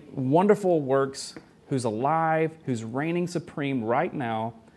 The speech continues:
And my encouragement for all of us, this is me too, this is a, a sermon pretty much for me today, uh, and, and, I, and I feel like I'm just going to share it with you, and I,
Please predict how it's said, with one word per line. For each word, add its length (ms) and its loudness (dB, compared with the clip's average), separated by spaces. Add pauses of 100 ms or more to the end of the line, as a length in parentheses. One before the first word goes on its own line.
(320)
And 120 -4
my 140 0
encouragement 500 2
for 120 -8
all 200 4
of 80 4
us, 120 2
this 140 0
is 60 2
me 220 4
too, 200 4
this 180 2
is 240 -2
a, 160 0 (380)
a 80 4
sermon 400 0 (340)
pretty 160 2
much 160 0
for 140 -2
me 220 2
today, 420 2 (460)
uh, 320 8
and, 280 2
and, 180 -2
I, 160 2
and 280 -2
I 180 2 (120)
feel 160 2
like 180 4
I'm 120 2
just 120 -8
going 220 0
to 40 -2
share 260 4
it 60 6
with 160 2
you, 200 4
and 100 2
I, 120 4